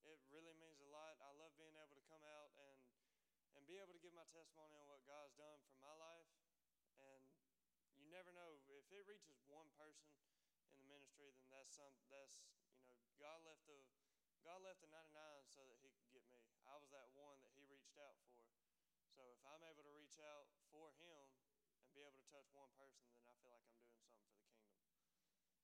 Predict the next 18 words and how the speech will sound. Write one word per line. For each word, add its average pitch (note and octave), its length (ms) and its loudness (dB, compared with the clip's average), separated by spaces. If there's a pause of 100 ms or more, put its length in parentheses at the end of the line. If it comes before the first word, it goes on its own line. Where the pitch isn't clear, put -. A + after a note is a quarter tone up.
(220)
So, D3+ 80 2
uh, C#3+ 400 4 (1600)
a E3+ 80 -8
little A#3 160 2
bit A3+ 160 6
about G3 240 6
my F#3 80 4
background. F3 560 4
You D#3 80 0
know, D3 80 4
I F3+ 160 6
didn't F#3 160 0
really, F3 400 2 (1200)
I G#3+ 80 8
didn't G3+ 240 2
have G3 160 4
it F3 160 0
too F3+ 160 4